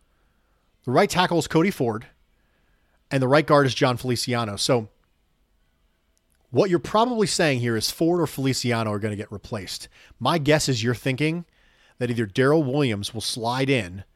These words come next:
at right tackle for Cody Ford or at right guard for Feliciano, or you're saying Spencer Long will take John Feliciano's spot at right guard.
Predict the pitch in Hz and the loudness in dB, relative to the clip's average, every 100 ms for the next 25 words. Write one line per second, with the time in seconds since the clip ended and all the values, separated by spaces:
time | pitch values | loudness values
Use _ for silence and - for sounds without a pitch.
0 | _ _ _ - 117 101 104 135 - - | _ _ _ -12 -10 -8 -2 -2 -2 -4
1 | 151 185 202 - - - 165 196 113 98 | -4 -2 -4 -6 -8 -2 -2 -2 -4 -6
2 | - 139 180 220 180 196 156 190 113 92 | -6 -2 0 0 0 0 4 6 4 0
3 | - 127 - 147 151 175 143 104 90 - | -8 -6 -2 0 0 2 2 0 -4 -16
4 | _ - - - 170 220 185 185 - 190 | _ -20 -6 6 8 8 6 2 2 2
5 | 156 139 - 160 135 131 127 156 139 113 | 2 2 0 0 0 0 2 4 4 0
6 | 113 120 - 117 107 - _ _ - 135 | -2 -4 -2 -2 -2 -10 _ _ -4 0
7 | 120 127 120 - 107 104 - 101 95 98 | 0 -2 -4 -2 -4 -4 -6 -6 -8 -12
8 | 95 90 80 | -12 -14 -16